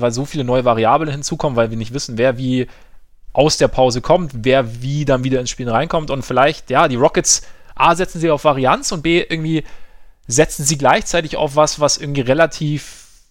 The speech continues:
ja, klar strukturiert erscheint in gewissen Bahnen, was vielleicht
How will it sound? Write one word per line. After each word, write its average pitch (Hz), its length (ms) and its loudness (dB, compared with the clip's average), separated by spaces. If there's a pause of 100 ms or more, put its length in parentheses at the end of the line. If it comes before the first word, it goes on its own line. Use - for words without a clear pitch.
(220)
ja, 139 280 -2
klar 147 720 2
strukturiert 143 920 0
erscheint 107 640 0 (540)
in 143 120 2
gewissen 127 320 0
Bahnen, 107 340 2
was - 180 0
vielleicht 139 320 2